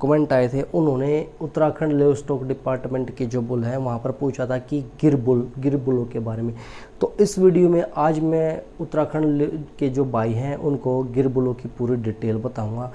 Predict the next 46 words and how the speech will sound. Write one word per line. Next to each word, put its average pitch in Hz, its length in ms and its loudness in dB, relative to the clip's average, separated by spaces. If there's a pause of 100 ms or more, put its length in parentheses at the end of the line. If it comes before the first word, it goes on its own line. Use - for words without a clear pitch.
(400)
तो 156 80 0
सबसे 160 320 -2
पहले 147 280 2
पशुपालक 156 580 0
भाइयों 123 260 0
से 139 160 -10
कहना 131 360 -2
चाहूँगा 131 420 -2
कि 147 200 -4
जो 143 220 2
भाई 127 160 2
चैनल 120 300 -4
पर 117 100 -6 (120)
पहली 123 280 0
बार 127 220 -2
आए 127 100 -4
वो 127 180 -2
चैनल 117 320 -6
को 107 180 -4
ज़रूर 113 340 -2
सब्सक्राइब 127 600 -4
कर 123 120 0
लें 123 120 -2 (400)
और 156 80 2
साथ - 380 4
ही 180 80 4
साथ 160 480 2 (100)
आप 156 220 0
जो 147 160 0
है 143 400 -4 (160)
Insta 160 300 2
पर 147 100 2
भी 147 100 2
मुझे 143 220 4
ज़रूर 127 300 2
फॉलो 143 280 0
करें, 139 200 -2
क्योंकि 143 280 -4
वहाँ 135 360 -2
पर 151 80 0
भी 139 140 -2
मैं 135 180 -2
आपके 135 400 -6
लिए 131 180 -2
अच्छी - 360 -10
अच्छी - 220 -14